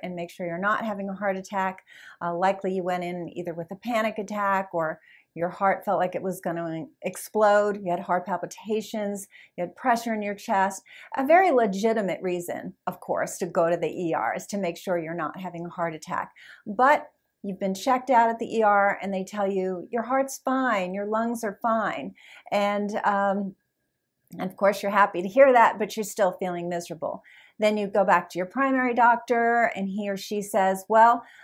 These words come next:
uh, let's send you to a specialist. Let's send you to a cardiologist. We'll do a workup there. Let's, we'll send you to a pulmonologist, a lung doctor. We'll do a workup there." Um, and then they find typically nothing wrong with you, which again is,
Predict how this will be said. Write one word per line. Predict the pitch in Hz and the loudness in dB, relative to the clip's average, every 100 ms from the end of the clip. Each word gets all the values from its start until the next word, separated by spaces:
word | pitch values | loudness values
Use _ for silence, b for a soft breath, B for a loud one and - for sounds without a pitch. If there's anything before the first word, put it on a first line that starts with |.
| B | B
uh, | 202 202 | 2 4
let's | 180 175 | 4 0
send | 220 214 | -2 -4
you | 240 | -4
to | 277 | -2
a | 294 | 0
specialist. | 302 381 370 214 190 - | 4 2 2 -2 -2 -2
Let's | 196 196 | 0 0
send | - 208 226 | -2 -2 -2
you | 226 | -4
to | 220 | -6
a | 202 | -8
cardiologist. | 175 196 185 151 - - - - | -2 0 0 0 -2 -6 -12 -10
We'll | 185 | -4
do | 202 | -2
a | 190 | 0
workup | 185 190 175 175 | -2 0 -2 -2
there. | - 82 180 | -4 -4 0
Let's, | 185 185 | -2 -2
we'll | 180 | -12
send | - 196 196 | -4 -2 -2
you | 208 | -6
to | 202 214 | -6 -6
a | 202 | -6
pulmonologist, | - 208 196 190 170 143 160 165 175 - | -6 0 0 0 -2 -2 -4 -6 -10 -2
a | 190 | 0
lung | 190 190 190 | 0 0 0
doctor. | - - 160 | -2 -4 -8
We'll | 160 170 | -8 -2
do | 196 196 | 0 0
a | |
workup | 180 180 175 170 170 | 2 0 0 -2 -2
there." | 165 160 104 190 B B B B | -2 -2 -2 -4 B B B B
Um, | - 180 170 170 170 - b b - | 0 2 2 0 -4 -10 b b -4
and | 190 185 | -2 2
then | 208 202 196 196 - 185 | 4 4 4 0 -2 2
they | 196 202 202 | 4 4 2
find | 190 190 190 185 - 185 165 | 0 0 -2 -6 -12 -14 -12
typically | - - 180 - 175 180 | -12 -10 -6 -2 -2 -2
nothing | 175 165 165 165 | -6 -6 -6 -6
wrong | 156 165 | -4 -2
with | 196 | -2
you, | 262 302 | 0 2
which | 247 - | 0 -2
again | 180 190 180 175 | -2 0 2 0
is, | 170 - | -4 -6